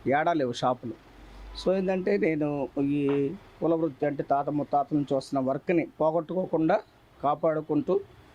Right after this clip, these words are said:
ఇటు ఎక్కువగా షాపులు, మ్యూజికల్ షాపులు లేవు కాబట్టి నేను ఈ ఫీల్డ్లోకి రావడం జరిగింది. రెండు వేల సంవత్సరంలో వచ్చాను.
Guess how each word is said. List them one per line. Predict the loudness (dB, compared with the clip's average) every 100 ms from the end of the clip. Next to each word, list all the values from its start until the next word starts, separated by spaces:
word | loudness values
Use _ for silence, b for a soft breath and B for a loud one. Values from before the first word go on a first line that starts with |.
| -16 -4
ఇటు | 0 4 4
ఎక్కువగా | 2 2 2 4 2
షాపులు, | 2 0 2 2 2 0 -6 -16 -18 -2 2
మ్యూజికల్ | 2 2 0 0
షాపులు | -2 0 0
లేవు | 0 2
కాబట్టి | 2 0 -2 0 0 -2 -20 -20 -6 0
నేను | 2 2
ఈ | 2
ఫీల్డ్లోకి | 2 2 2 0
రావడం | 0 -2 -2
జరిగింది. | -2 -2 -2 -2 -2
రెండు | 0
వేల | -2
సంవత్సరంలో | -2 -4 -2 -2 0 -2
వచ్చాను. | -2 0 0